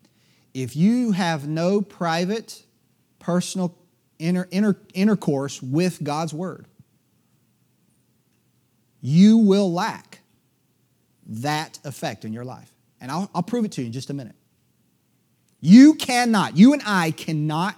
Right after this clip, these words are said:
neglect the private devotion, the private reading and meditation of God's word, and it not affect us. It will affect us, and we will be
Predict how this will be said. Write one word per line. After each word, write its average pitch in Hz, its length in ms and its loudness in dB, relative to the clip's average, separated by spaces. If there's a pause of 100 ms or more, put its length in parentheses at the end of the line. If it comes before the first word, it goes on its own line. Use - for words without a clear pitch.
(180)
neglect 156 640 -4 (180)
the 139 80 -10
private 156 680 -8 (340)
devotion, 139 680 -4 (340)
the 113 80 -8
private 165 560 -4 (260)
reading 170 560 -2
and 123 160 -8
meditation 139 680 -8
of 110 200 -18
God's 135 400 -8
word, 131 560 -8 (260)
and 123 260 -14
it 151 340 -8 (260)
not 120 220 -10
affect 123 320 -12
us. 85 220 -18
It 156 180 -12
will 170 280 -4
affect 156 320 -10
us, 117 220 -14
and 117 240 -14
we 165 220 -2
will 180 440 -2
be 175 420 -4